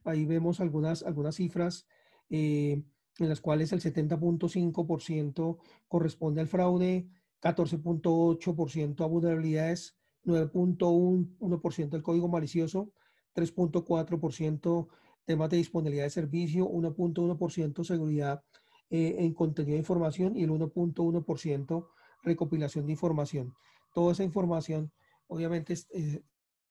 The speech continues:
está recepcionada y está enviada directamente a través de la Superintendencia Financiera, en la cual, pues, eh, nos ha sido muy útil para que las entidades financieras se puedan preparar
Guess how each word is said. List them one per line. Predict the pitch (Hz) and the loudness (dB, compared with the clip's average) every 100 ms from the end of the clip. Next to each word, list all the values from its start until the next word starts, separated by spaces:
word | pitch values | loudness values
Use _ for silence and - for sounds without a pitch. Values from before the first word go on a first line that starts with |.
| _ _ | _ _
está | - - 151 151 | -20 -6 -6 -4
recepcionada | 214 170 170 - 151 160 175 - _ _ | -6 -4 -4 -6 -4 -2 -4 -8 _ _
y | - | -4
está | 156 151 | -2 0
enviada | 156 | 2
directamente | 170 151 - 160 147 | 2 0 -2 -2 -2
a | |
través | 175 165 | 0 0
de | 143 | 0
la | 156 | -2
Superintendencia | 160 160 151 139 139 147 | -2 -2 -2 -2 -4 -4
Financiera, | 165 147 139 143 156 - - _ _ | -2 -2 -2 -4 -4 -8 -20 _ _
en | 165 | -2
la | 156 | -2
cual, | 143 143 143 | -2 -4 -4
pues, | 170 151 - | -4 -4 -4
eh, | - 151 - _ _ _ | -2 -2 -4 _ _ _
nos | - 160 | -4 0
ha | 156 | 0
sido | 170 165 160 | 0 2 2
muy | 170 175 175 | 2 2 2
útil | 170 170 165 | 2 0 0
para | 170 | 0
que | 165 | 0
las | 156 | -2
entidades | 147 147 139 131 | -2 -2 -4 -2
financieras | 165 160 156 143 147 | -2 -2 -2 -4 -4
se | |
puedan | 156 139 147 | -6 -6 -4
preparar | 165 156 147 135 | -4 -2 -2 -4